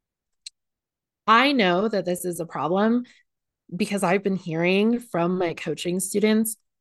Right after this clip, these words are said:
for pretty much the entirety that I have been running my, my coaching that landing clients is the hardest thing to do.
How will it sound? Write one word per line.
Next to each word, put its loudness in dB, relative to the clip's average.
for 2
pretty 4
much 0
the -2
entirety 0
that -8
I -6
have -4
been -2
running -4
my, -2
my 0
coaching -2
that 2
landing 0
clients -8
is -8
the -10
hardest -8
thing -8
to -14
do. -4